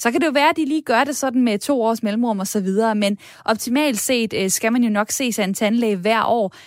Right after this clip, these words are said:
for lige at holde øje med, om alt er, øh, som det skal være inde i, øh, i munden. Der er noget omkring sygdom, der er også noget omkring sådan lidt forfængelighed, udseende, øh, Jacqueline. Altså, øh, man kunne jo tænke, tænder, det er bare tænder. Men, øh, folk med dårligt udseende tænder,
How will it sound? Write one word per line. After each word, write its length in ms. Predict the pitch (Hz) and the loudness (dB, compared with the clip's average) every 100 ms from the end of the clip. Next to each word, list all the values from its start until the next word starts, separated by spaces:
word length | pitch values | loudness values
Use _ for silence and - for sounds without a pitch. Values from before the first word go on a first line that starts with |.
| _ - | _ 0
for 120 | 220 | 0
lige 160 | 220 | 2
at 80 | 226 | 0
holde 180 | 208 165 | 0 -2
øje 140 | 185 | 0
med, 280 | 220 190 190 - | 0 0 -2 -2
om 120 | 190 | -2
alt 200 | 208 202 | -2 -2
er, 300 | 180 175 214 - | -2 -2 -2 -2
øh, 100 | 185 | -4
som 180 | 175 185 | -4 -6
det 80 | 185 | -6
skal 200 | - 170 | -4 -2
være 340 | 165 185 202 | 0 0 -2
inde 340 | 185 208 220 | -2 2 0
i, 340 | 208 185 175 165 | 0 -2 0 0
øh, 60 | - | 0
i 60 | 202 | 0
munden. 360 | 190 190 156 - - - - | 2 0 -4 -8 -20 -20 -2
Der 60 | 240 | 2
er 60 | 247 | 2
noget 200 | 254 311 | 2 0
omkring 380 | 311 311 294 | -2 0 0
sygdom, 560 | - - 269 320 262 214 | 0 2 2 4 2 2
der 80 | 202 | 2
er 40 | |
også 200 | 190 254 | 2 2
noget 140 | 311 370 | 2 2
omkring 380 | 311 320 311 254 | -2 0 0 2
sådan 160 | 294 | 0
lidt 120 | 285 - | -2 0
forfængelighed, 920 | 254 - 392 427 262 185 180 220 - | -4 -2 -4 0 -2 -2 0 -2 0
udseende, 640 | 262 392 - 302 214 170 147 - - - - | 2 2 2 -2 -4 -6 -8 -10 -20 -20 0
øh, 160 | 226 214 - | 2 2 2
Jacqueline. 480 | 233 226 220 233 285 - | -2 -2 0 2 0 0
Altså, 320 | 233 214 - 208 | 0 0 2 2
øh, 380 | 202 185 190 | 2 2 2
man 100 | 208 | -2
kunne 180 | 214 330 | 0 0
jo 60 | 392 | 2
tænke, 280 | - 294 294 | 2 0 0
tænder, 300 | - 370 311 | 0 0 2
det 80 | 311 | -2
er 140 | 285 | 0
bare 120 | 269 | -2
tænder. 460 | - - 330 240 - _ _ _ _ _ _ _ - | -2 0 0 0 -8 _ _ _ _ _ _ _ 0
Men, 180 | 247 233 220 | 2 4 4
øh, 220 | 208 202 | 4 4
folk 340 | - 320 302 285 | 2 0 2 0
med 140 | 277 | 2
dårligt 400 | 254 254 381 403 | 2 2 2 2
udseende 460 | 269 254 - 240 196 | 0 0 0 0 -4
tænder, 400 | - 226 170 | -2 -2 -2